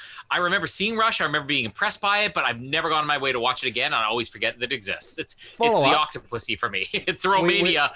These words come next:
Speaker 1: of Chris Hemsworth films.
Speaker 2: we, we talked about, uh, my top ten movies of the decade in the, in the November mag, 'cause we talked about Logan Lucky, and I was thinking, "Did Logan Lucky come in at number one?" I found my list. Logan Lucky came in at number two. Rush was my number one film for the decade. So, um,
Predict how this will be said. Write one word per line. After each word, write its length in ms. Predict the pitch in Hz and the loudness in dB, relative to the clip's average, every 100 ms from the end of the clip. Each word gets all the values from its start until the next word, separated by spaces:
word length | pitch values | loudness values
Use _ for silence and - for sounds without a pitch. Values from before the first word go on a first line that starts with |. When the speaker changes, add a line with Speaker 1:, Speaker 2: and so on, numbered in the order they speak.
| - - | -6 -6
Speaker 1:
of 60 | |
Chris 220 | - 165 | 0 0
Hemsworth 360 | 170 160 127 - | 0 -2 -4 -4
films. 400 | 107 92 98 - | -6 -6 -8 -4
Speaker 2:
we, 200 | 170 180 | -2 0
we 180 | 175 175 | 0 -2
talked 340 | - 190 196 | 0 -4 -4
about, 560 | 151 127 110 101 - - | -2 0 0 -2 -6 -10
uh, 220 | - 110 107 | -4 -4 -2
my 200 | 107 107 | -2 -4
top 220 | - - | -6 -8
ten 200 | 117 104 | -6 -4
movies 220 | 104 101 | -4 -2
of 100 | 98 | -4
the 60 | 95 | -2
decade 460 | 110 - 98 95 | -4 -2 -2 -2
in 80 | 92 | -4
the, 260 | 92 90 90 | -6 -6 -8
in 100 | 98 | -8
the 80 | 92 | -6
November 340 | 90 90 92 | -6 -6 -6
mag, 200 | 90 90 | -6 -8
'cause 80 | - | -8
we 80 | 95 | -8
talked 200 | 104 - | -8 -6
about 160 | 90 | -6
Logan 280 | 95 90 90 | -4 -6 -4
Lucky, 420 | 98 110 85 78 - _ _ _ | -6 -6 -8 -16 -20 _ _ _
and 100 | 113 | -4
I 80 | 107 | -2
was 140 | 104 | -2
thinking, 260 | - 113 113 | -4 -8 -8
"Did 120 | 107 | -6
Logan 280 | 110 170 208 | 0 0 0
Lucky 220 | 185 160 | -4 -8
come 240 | 147 156 147 | -8 -6 -6
in 80 | 139 | -6
at 80 | |
number 220 | 127 120 107 | -4 -4 -2
one?" 240 | 123 104 | -2 -2
I 100 | 98 | -6
found 560 | - - 160 196 208 147 | -8 -4 0 2 0 0
my 160 | 113 | -2
list. 420 | 90 78 101 - - - - | -2 -8 -12 -14 -18 -20 -4
Logan 300 | 127 160 165 | 0 0 0
Lucky 200 | 139 127 | -2 -4
came 200 | 131 127 | -4 -4
in 80 | 113 | -6
at 60 | |
number 180 | 107 95 | -8 -8
two. 400 | - 180 147 98 | -4 -2 0 -2
Rush 600 | 104 131 175 - - - - | -2 2 2 0 -10 -12 -12
was 160 | 107 | -8
my 140 | 110 107 | -6 -4
number 220 | 104 101 | -2 -2
one 140 | 98 | -4
film 220 | 87 113 82 | -6 -8 -8
for 60 | |
the 80 | 78 | -6
decade. 300 | 113 - - _ _ | -6 -6 -18 _ _
So, 380 | - 71 78 80 _ | -14 -12 -12 -14 _
um, 500 | 87 82 80 82 | -10 -10 -10 -14